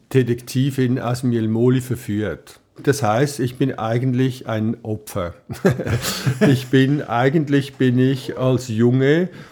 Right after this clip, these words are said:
missbraucht worden, sexuell missbraucht worden, was mir aber nie aufgefallen ist oder nie in den Sinn gekommen wäre,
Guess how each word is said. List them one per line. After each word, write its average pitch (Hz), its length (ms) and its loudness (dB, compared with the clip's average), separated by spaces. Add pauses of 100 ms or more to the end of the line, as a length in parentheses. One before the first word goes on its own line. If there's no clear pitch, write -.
missbraucht 123 840 0
worden, 139 720 0 (180)
sexuell 123 640 0
missbraucht 127 680 -2
worden, 143 520 0 (260)
was 123 400 -4
mir 123 340 2
aber 117 180 0
nie 143 580 2
aufgefallen 143 920 0
ist 147 460 -4
oder 127 240 0
nie 127 240 2
in 123 180 0
den 120 120 0
Sinn 165 320 0
gekommen 151 580 -2
wäre, 135 640 2